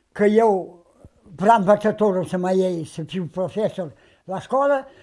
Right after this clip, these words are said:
on și-a făcut bază din picioare și că cine cată de animale, cine paște animalele, cine cutare. Și învățătorul era tânăr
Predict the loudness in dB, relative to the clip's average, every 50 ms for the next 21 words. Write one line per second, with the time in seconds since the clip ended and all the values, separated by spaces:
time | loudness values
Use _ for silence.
0 | _ _ -8 -6 -6 -4 0 0 -2 0 0 -4 -4 -2 0 0 0 0 -2 -2
1 | -4 -4 -4 -4 -4 -6 -4 -2 0 0 0 0 -4 -8 -10 -10 -12 -12 -12 -14
2 | -20 -20 -20 _ _ _ -4 -2 -2 -2 0 -2 0 0 0 0 2 2 2 2
3 | 2 0 2 4 4 2 2 0 -2 0 2 4 4 4 2 2 -2 -6 -4 -4
4 | -4 -4 -4 -6 -8 _ _ _ _ -2 -2 -2 -2 -4 -2 -4 -4 -4 -2 -2
5 | 0 2 2 2 2 0 -2 -6 -8 -6 -6 -6 -6 -6 -6 -8 -8 -8 -4 -4
6 | -4 -2 -4 -6 -8 -10 _ _ _ _ _ _ _ _ -12 -8 -4 -4 -4 -6
7 | -8 -16 _ _ _ _ _ _ -20 -14 -8 -4 -2 0 0 0 0 -2 -2 0
8 | 2 2 2 2 2 2 2 0 0 -2 -4 -2 -2 -2 -2 0 -2 -4 -4 -4
9 | -6 -10